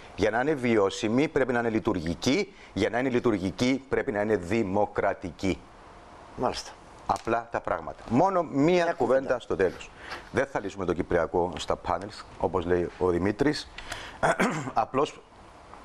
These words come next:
Speaker 1: εγώ θα θέλω να επισημάνω κάτι. Μην αφήνουμε τις εσωτερικές πτυχές στο πλευρό.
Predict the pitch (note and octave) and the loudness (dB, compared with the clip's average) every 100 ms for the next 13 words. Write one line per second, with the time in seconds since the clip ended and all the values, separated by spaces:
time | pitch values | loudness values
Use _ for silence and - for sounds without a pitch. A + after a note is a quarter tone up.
0 | - - - - F#2 G#2+ A#2+ A2 - - | -12 -8 -4 0 2 2 2 0 -2 -14
1 | - - - - - - - A#2 A#2+ A#2 | -20 -12 -12 -10 -12 -6 0 2 2 0
2 | A2 F#2 F2 F2 F2+ E2 - - - - | -2 0 2 2 0 -2 -6 -20 -20 -20
3 | - - - F#2 G#2 C#3 C#3+ - F#2+ - | -18 -16 -2 2 4 4 2 -2 -2 -2
4 | G2+ F#2+ F2 E2+ F#2 - F#2 F2+ D#2+ - | -2 2 0 0 -2 0 2 2 0 0
5 | F2 - - - - - - - F2+ D#2+ | 0 0 -10 -16 -6 0 0 2 2 2
6 | - - - - - - - - - - | 0 -6 -10 -14 -14 -16 -20 -20 -16 -14
7 | - - - - - - F#2 E2+ - - | -12 -14 -14 -6 -6 2 4 4 0 -2
8 | F2+ E2 E2+ D#2+ | 0 2 2 0